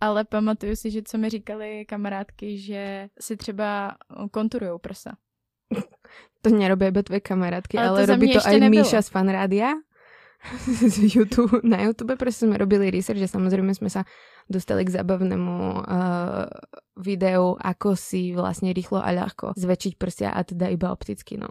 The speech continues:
Speaker 2: Že si tam urobíte také dve čiarky, takú vranu si urobíte do dekoltu, potom to trošku rozblendujete, hej,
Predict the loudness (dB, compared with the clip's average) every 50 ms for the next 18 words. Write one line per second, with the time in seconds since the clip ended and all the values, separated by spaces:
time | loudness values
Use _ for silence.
0 | -12 -8 -6 -6 -6 -6 -8 -14 -14 -8 -6 -6 -4 -4 -2 -2 -2 -4 -4 -6
1 | -6 -8 -10 -12 -10 -10 -10 -10 -8 -10 -10 -8 -6 -6 -4 -4 -4 -6 -6 -6
2 | -6 -6 -4 -4 -2 0 2 2 2 2 2 2 2 2 2 0 -2 -4 -4 -4
3 | -2 -2 -2 -2 -4 -6 -6 -6 -6 -4 -4 -4 -4 -4 -4 -4 -4 -4 -4 -6
4 | -4 -2 -2 0 -2 -2 -2 -6 -8 -8 -10 -8 -8 -6 -4 -4 -4 -4 -4 -4
5 | -2 0 0 2 2 2 0 0 -2 -4 -6 -8 -8 -8 -6 -6 -8